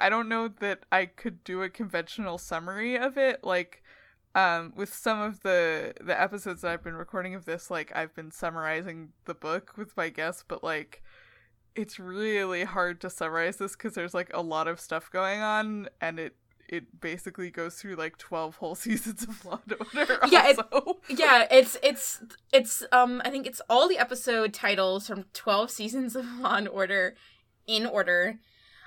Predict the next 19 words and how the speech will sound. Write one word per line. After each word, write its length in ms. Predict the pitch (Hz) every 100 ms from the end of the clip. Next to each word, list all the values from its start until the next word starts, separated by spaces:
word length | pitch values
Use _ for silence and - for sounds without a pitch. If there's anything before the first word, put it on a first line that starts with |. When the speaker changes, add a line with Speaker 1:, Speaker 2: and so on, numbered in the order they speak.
| -
Speaker 2:
Uh, 140 | 247 240
I 60 | 277
mean, 100 | 320
the 80 |
way 80 | 359
I 140 | 403 262
would 80 |
Speaker 1:
Mm-hmm. 80 | 247
Speaker 2:
summarize 340 | 240 240 214 214
it 80 |
is 80 | 202
that 140 | 208 202
it's, 160 | 196 -
it's 160 | 208 233
essentially, 960 | 214 247 254 - 302 277 254 220 - _
it's 160 | 226 226
essentially, 960 | 226 269 269 - 247 233 214 202 190 -
like, 540 | 175 185 180 175 170 -
um, 500 | 185 170 175 170